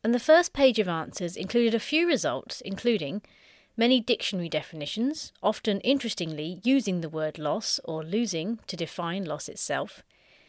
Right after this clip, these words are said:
I wasn't even aware you were allowed to use a derivative of the word to define it. A Wikipedia page for a comic called Loss, and the definition of the term in the accountancy world. I then proceeded to send a message to friends and family asking them to answer the question,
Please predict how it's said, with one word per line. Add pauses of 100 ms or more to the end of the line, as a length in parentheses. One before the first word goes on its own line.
(160)
I
wasn't
even
aware
you
were
allowed
to
use
a
derivative
of
the
word
to
define
it. (920)
A
Wikipedia
page
for
a
comic
called
Loss, (340)
and
the
definition
of
the
term
in
the
accountancy
world. (1120)
I
then
proceeded
to
send
a
message
to
friends
and
family
asking
them
to
answer
the
question,